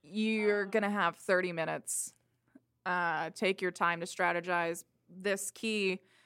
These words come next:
she pulls out a key, she holds it up, is gonna let you into sort of the waiting room outside of the interrogation room. You'll have a second to gather your thoughts. Um, and then I'll wait until you go inside that room, and then I'll hang out in the waiting room to sort of watch how you do. Sound good?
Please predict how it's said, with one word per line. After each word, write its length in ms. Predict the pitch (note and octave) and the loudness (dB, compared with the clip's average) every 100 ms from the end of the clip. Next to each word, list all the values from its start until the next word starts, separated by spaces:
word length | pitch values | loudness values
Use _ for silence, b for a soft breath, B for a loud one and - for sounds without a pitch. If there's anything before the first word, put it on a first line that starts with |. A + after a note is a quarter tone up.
| b b | b b
she 120 | - | -6
pulls 220 | G#3 G3 | -2 0
out 80 | E3+ | 0
a 40 | E3+ | 0
key, 180 | G3+ F#3 | -2 -4
she 140 | G3+ | -2
holds 220 | F#3 E3+ | -4 -2
it 80 | F3 | 2
up, 140 | E3 F3+ | 2 0
is 80 | |
gonna 180 | F#3+ F3+ | -4 0
let 240 | F3+ F3+ G3 | 0 0 -2
you 140 | F3+ | -2
into 240 | F3+ F#3 | -2 -6
sort 280 | F#3 - F#3 | -8 0 0
of 220 | F3 E3+ | 0 0
the 140 | F3 F3 | 4 4
waiting 440 | F3 F3+ F#3 F#3+ | 4 2 2 0
room 260 | G3 G3+ G#3 | 0 0 0
outside 500 | G3+ G3+ G#3+ G3 G3+ | 0 0 2 2 2
of 80 | G3 | -2
the 160 | G3+ G3+ | -4 -4
interrogation 840 | G#3 A3 G#3 G#3 G#3 G#3 G#3 G#3 | -2 0 0 0 -2 -2 -4 -6
room. 320 | G#3 G3+ G3+ G3+ | -4 -2 -2 -4
You'll 100 | F#3+ | -4
have 120 | E3 | -4
a 40 | |
second 300 | F3 G3 F#3 | -4 -6 -8
to 80 | F3+ | -8
gather 320 | E3+ F3 E3 E3 | 0 0 2 -2
your 160 | D#3+ | -4
thoughts. 680 | E3 F3 E3 E3 - - - b b b b - | -4 -2 0 0 -4 -12 -14 b b b b -2
Um, 360 | G#3+ G3+ G3 G3 | 2 4 2 0
and 100 | G#3+ | 0
then 240 | G#3+ G#3+ - _ _ _ _ _ _ _ - | 0 -2 -6 _ _ _ _ _ _ _ 4
I'll 240 | G#3+ G#3 | 6 6
wait 260 | G#3 G#3 - | 2 -2 -2
until 220 | F#3+ G3+ | -4 -2
you 200 | F#3 G3+ | -2 -2
go 220 | F#3+ F#3 | 2 2
inside 360 | F#3 F#3+ F#3+ F#3 | 0 0 0 2
that 160 | F#3 F3 | 0 0
room, 220 | F#3 F3+ | -4 -4
and 80 | E3+ | -6
then 100 | - | -4
I'll 180 | A#3 C#4 | -4 -2
hang 220 | G#3 F#3+ | -4 -2
out 160 | G3 G#3 | -4 -2
in 80 | A3+ | -4
the 80 | A#3 | -2
waiting 280 | B3+ A#3 | -2 -2
room 200 | A3+ C4+ C#4+ | -4 -6 -8
to 40 | |
sort 180 | - D#4+ | -6 -2
of 60 | |
watch 220 | D#4 D#4 - | -2 -2 -4
how 80 | |
you 120 | D#4 D4+ | -6 -4
do. 340 | D#4+ D4 - | -4 -4 -6
Sound 280 | G3+ A3+ A3+ | -6 -6 -2
good? 260 | B3 B3 | -2 -2